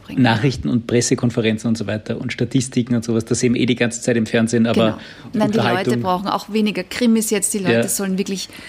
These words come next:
Speaker 2: Ja.
Speaker 1: Freude haben, wenn sie den Fernseher aufdrehen. Und bei, bei, bei, äh, Puls vier, der Masked Singer Austria,
Speaker 2: Ja.
Speaker 1: haben
Speaker 2: Ja.
Speaker 1: sie, glaub ich, Freude.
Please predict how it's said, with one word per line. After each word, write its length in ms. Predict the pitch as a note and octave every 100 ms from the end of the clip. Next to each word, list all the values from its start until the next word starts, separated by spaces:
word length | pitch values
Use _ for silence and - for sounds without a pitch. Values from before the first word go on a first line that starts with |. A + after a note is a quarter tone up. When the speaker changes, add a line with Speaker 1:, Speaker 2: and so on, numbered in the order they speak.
| - - - - -
Speaker 2:
Ja. 120 | A2+
Speaker 1:
Freude 380 | A2+ F#3 F#3 F#3+
haben, 160 | F3 E3
wenn 140 | D#3+
sie 100 | D#3+
den 60 | D#3
Fernseher 420 | D3+ D3+ D3+ -
aufdrehen. 380 | - - D#3 D3+
Und 160 | D3+
bei, 140 | E3 D#3 - -
bei, 420 | D#3+ D3 D3 C#3
bei, 380 | - D#3 - D#3 -
äh, 100 | -
Puls 220 | - D#3+
vier, 140 | - E3
der 80 | D3+
Masked 300 | D3 C#3+ -
Singer 220 | E3 -
Austria, 360 | - - D3+ D3+ - - - -
Speaker 2:
Ja. 100 | A3+ - - - - - -
Speaker 1:
haben 80 | C3+
Speaker 2:
Ja. 120 | D#3+
Speaker 1:
sie, 100 | D3
glaub 160 | - -
ich, 140 | -
Freude. 260 | - -